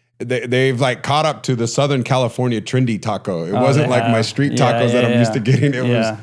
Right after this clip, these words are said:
Speaker 1: it was, like, had avocado with, um, with, wha-, what, what's a trendy taco? It was, like, pork belly with, with,
Speaker 2: Yeah.
Speaker 1: uh, pickled onions, and it,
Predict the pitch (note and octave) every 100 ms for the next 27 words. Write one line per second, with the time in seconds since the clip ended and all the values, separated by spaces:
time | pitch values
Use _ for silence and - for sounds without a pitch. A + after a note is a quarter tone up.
0 | - _ - B2+ C3+ B2+ B2+ A#2+ C3 B2
1 | B2 B2 A#2+ - C#3 A2+ G#2 F#2 F#2 F#2
2 | - F#2 F2+ E2+ E2 D#2 _ _ _ _
3 | - G#2+ G2+ - _ _ _ _ _ _
4 | _ _ _ F#2 - D3+ F#3 F#3+ D3+ A2
5 | - B2+ G#2+ F2+ F#2+ F2+ - E2+ F2 -
6 | _ _ _ _ _ _ - G#2 - -
7 | C3 A2 A#2 - D#3 D3+ - A2 G2+ F#2
8 | E2+ F#2 - _ _ - A#2+ A#2 G2+ G#2+
9 | F#2+ F#2 - C3+ B2 G#2 A#2 G#2 F2+ E2+
10 | E2 G2 G2 B2